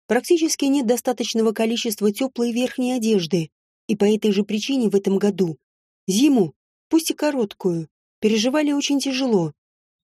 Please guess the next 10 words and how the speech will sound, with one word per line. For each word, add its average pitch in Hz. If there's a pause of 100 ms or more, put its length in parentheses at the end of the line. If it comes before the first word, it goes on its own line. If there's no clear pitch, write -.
(140)
Холода 262
быстро 202
пришли, 196 (400)
заботливо 208
укутав 220
наш 220
мир 269
толстым 277
белым 277
одеялом, 226